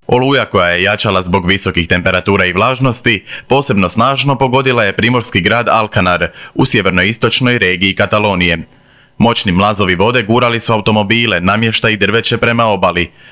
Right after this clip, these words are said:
Španjolski premijer Pedro Sánchez pozvao je stanovnike da budu izuzetno oprezni te da slijede savjete hitnih službi,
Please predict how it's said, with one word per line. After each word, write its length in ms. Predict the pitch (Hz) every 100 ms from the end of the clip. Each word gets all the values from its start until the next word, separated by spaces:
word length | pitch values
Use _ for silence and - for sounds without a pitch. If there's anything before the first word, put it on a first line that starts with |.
| -
Španjolski 540 | - 110 104 98 98
premijer 400 | 87 92 107 120 -
Pedro 260 | 95 85 87
Sánchez 580 | 120 123 120 127 98 98 - -
pozvao 320 | 135 127 135
je 80 | 120
stanovnike 580 | - 127 123 123 131 123
da 100 | 113
budu 240 | 123 120 120
izuzetno 560 | 139 120 101 92 101
oprezni 540 | 120 - 98 87 82 -
te 160 | 87
da 280 | 82 87 82
slijede 340 | - 101 101
savjete 440 | 90 95 110 117 117
hitnih 380 | 117 117 113 -
službi, 480 | 117 113 104 90